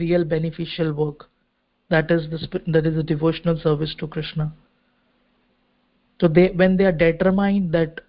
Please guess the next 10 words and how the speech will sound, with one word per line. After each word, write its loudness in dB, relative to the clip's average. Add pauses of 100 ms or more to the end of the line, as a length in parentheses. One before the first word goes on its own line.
we 2
just 0
want 0
to 2
rot 2 (400)
in 0
this -2
false 2
material 0
happiness, -2